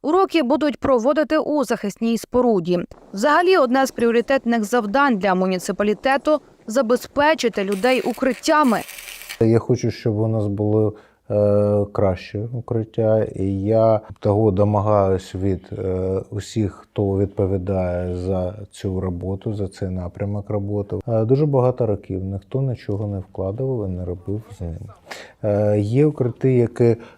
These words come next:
Speaker 2: е, можна пристосовувати, а є укриття, яке, е, розташоване, е, ну, наприклад, е, в п'ятиповерхових будинках, так званих хрущовках, е, які при усьому, е, що б я не робив,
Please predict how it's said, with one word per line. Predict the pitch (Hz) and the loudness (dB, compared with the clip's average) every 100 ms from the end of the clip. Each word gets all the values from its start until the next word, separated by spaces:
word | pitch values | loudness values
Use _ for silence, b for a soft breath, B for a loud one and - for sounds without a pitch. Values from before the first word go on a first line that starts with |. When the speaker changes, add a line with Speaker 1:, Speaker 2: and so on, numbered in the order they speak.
| - | -2
Speaker 2:
е, | 110 107 104 107 | 4 6 6 4
можна | 113 120 117 120 | 4 2 2 -2
пристосовувати, | - 123 - 131 - 131 127 127 127 - | -2 -4 -2 -2 0 2 2 2 0 -2
а | 104 | -2
є | 98 98 | -2 0
укриття, | 101 98 110 - 104 | -2 -2 -4 -4 -2
яке, | 104 104 98 - 104 101 B B - | -2 0 -2 0 0 0 B B -6
е, | 101 98 | -2 0
розташоване, | 101 - 104 - 110 104 98 98 98 b b _ | -2 -2 -6 -2 0 2 0 -2 -6 b b _
е, | 123 113 | -2 0
ну, | 151 | 2
наприклад, | 123 98 - 90 90 101 - 101 | 0 -2 -4 -8 -8 -12 -8 -6
е, | |
в | 104 101 - | -4 -4 -4
п'ятиповерхових | 113 104 104 107 107 - 110 101 95 | -4 -4 -2 0 0 0 0 2 0
будинках, | 98 95 107 104 95 - | -2 -2 -2 -2 -6 -8
так | 95 101 | -6 -4
званих | 101 104 98 90 | 0 0 -2 -6
хрущовках, | - 101 - 120 123 - 92 - - B B B B B - | -4 -4 -2 -2 -2 -4 -10 -12 -20 B B B B B -8
е, | - 101 | -4 0
які | 101 104 - 123 120 | 2 2 6 6 6
при | - 117 107 | 4 4 4
усьому, | 95 107 - 139 147 135 120 110 B B _ | 2 -4 2 6 8 6 4 0 B B _
е, | 113 107 107 104 | 0 2 4 2
що | - 151 147 | 2 4 6
б | 117 | 8
я | 120 | 6
не | 110 101 | 6 6
робив, | 95 82 87 | 6 4 -2